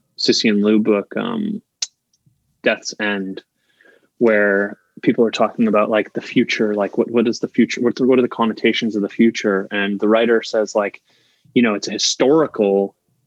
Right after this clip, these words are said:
determination of the future to think that, like, the future means the better, the progress, et cetera. Like, if you asked people,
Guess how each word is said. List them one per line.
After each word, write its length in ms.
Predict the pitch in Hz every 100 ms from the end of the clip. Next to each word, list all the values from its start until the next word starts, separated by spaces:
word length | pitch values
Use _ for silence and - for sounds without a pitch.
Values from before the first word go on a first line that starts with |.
| _ _ _
determination 680 | - - 123 107 107 - 110
of 100 | 98
the 80 | -
future 600 | - 107 - 107 95 92 _ _ _ -
to 100 | 113
think 280 | 123 107
that, 160 | - -
like, 240 | 101 -
the 80 | -
future 400 | - 135 - 123
means 480 | 107 107 101 98 - _ _
the 120 | 120
better, 400 | 104 104 98 92
the 140 | 92 -
progress, 640 | - 107 101 101 90 -
et 140 | - -
cetera. 360 | 113 - -
Like, 160 | 101 -
if 140 | -
you 140 | 131 -
asked 320 | 117 127 -
people, 400 | - 117 110 101